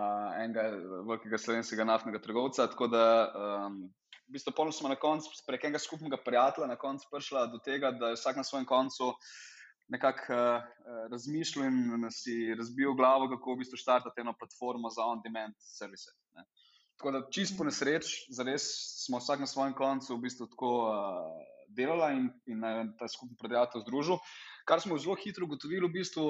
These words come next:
em, je, je to, da smo mi, nekako takrat je bil v tistem času, dva petnajst, dva šestnajst, je bil v bistvu ta Airbnb v Ljubljani precej, eh,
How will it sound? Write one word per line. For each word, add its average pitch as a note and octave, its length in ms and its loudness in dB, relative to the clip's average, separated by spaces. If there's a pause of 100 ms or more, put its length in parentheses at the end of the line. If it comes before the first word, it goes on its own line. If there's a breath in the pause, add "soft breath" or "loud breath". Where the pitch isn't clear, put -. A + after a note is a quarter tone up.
(120)
em, A#2 500 6 (520)
je, A#2 340 0 (180)
je B2+ 180 0
to, D3+ 200 -4
da C#3 100 -4
smo C3 160 -2
mi, C#3+ 100 2 (260)
nekako C#3 340 0
takrat C#3+ 280 -6
je C3+ 60 -4
bil C3+ 100 0
v C3 40 -4
tistem C3+ 200 -6
času, C3+ 380 6
dva B2 240 6
petnajst, B2+ 400 2
dva B2 80 -2
šestnajst, B2+ 500 0
je A#2+ 80 -6
bil A#2+ 140 -4
v A#2 80 -6
bistvu - 220 -12
ta A#2 100 6
Airbnb A#2 420 4
v A#2 140 -2
Ljubljani A#2 440 4
precej, A#2+ 440 -2
eh, A2 100 2